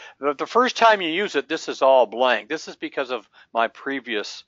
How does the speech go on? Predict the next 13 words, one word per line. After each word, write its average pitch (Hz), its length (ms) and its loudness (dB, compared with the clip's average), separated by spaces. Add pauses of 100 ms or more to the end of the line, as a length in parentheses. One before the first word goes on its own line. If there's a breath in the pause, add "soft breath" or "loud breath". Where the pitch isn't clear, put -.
(260)
selections 113 680 -2
in 92 100 -14
here. 87 340 -12 (440 loud breath)
I'm 170 240 4
gonna 196 140 0
use 190 200 -4
some 160 140 -2
education 160 540 -2
resources 131 880 -4 (760 soft breath)
for 127 540 4
a 110 580 2 (400)
certain 107 440 -8
grade. 92 420 -6